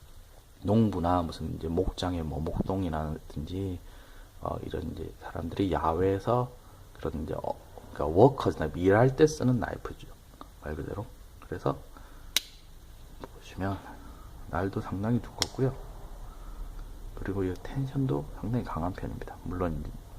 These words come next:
슬립 조인트 방식이고요. 손잡이도 상당히 이쁘게 나왔죠.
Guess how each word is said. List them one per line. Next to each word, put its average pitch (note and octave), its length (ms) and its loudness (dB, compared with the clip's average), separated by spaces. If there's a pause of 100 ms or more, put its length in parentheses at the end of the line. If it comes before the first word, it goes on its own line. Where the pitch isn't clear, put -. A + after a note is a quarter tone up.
(180)
슬립 - 260 -6
조인트 - 260 0
방식이고요. - 580 -4 (3250)
손잡이도 B2+ 600 -2
상당히 G#2 420 -2
이쁘게 - 280 -4
나왔죠. D#2 420 -6